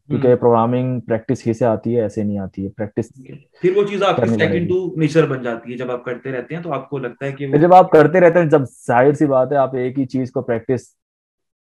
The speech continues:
Speaker 1: करते रहेंगे different वे से, फिर वो आपका, फिर, फिर खुद आपको जो है ना tips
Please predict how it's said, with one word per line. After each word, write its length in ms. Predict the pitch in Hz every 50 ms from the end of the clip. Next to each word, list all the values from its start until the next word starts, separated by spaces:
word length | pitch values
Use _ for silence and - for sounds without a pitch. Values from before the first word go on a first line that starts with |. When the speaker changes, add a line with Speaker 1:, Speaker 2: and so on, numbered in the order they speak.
| _ _ -
Speaker 1:
करते 320 | 131 123 120 - 143 139
रहेंगे 320 | 131 127 123 123 131 127
different 380 | 117 117 117 110 - 135 127 123
वे 140 | 123 123 117
से, 140 | - 131 120
फिर 140 | - 127
वो 120 | 127 127 123
आपका, 460 | 117 117 113 117 - - 127 120 117
फिर, 500 | 110 - _ _ _ - 143 143 139 139 - -
फिर 100 | 147 143
खुद 220 | - 156 143 139
आपको 340 | 131 127 123 - - 139 131
जो 120 | 127 123
है 140 | 120 120 120
ना 120 | 123 127
tips 340 | 123 - 131 120 - - _